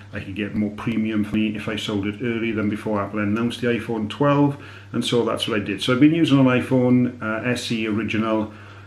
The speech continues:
for several months now, and I gotta be fair, it's been painful.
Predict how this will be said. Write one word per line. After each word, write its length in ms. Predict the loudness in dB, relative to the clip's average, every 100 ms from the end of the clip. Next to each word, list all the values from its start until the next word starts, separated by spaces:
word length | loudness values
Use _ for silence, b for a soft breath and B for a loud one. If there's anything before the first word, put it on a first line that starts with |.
| B -6
for 480 | 0 2 2 0
several 340 | 2 4 6 6
months 300 | 4 4 4
now, 380 | 4 6 4 2
and 580 | 0 2 4 4 4 0 -12 -14 -2
I 60 |
gotta 120 | 2 2
be 60 |
fair, 340 | 4 6 6 4
it's 200 | -4 -4
been 540 | 4 8 8 6 0 -8
painful. 560 | -2 -2 -2 -4 -8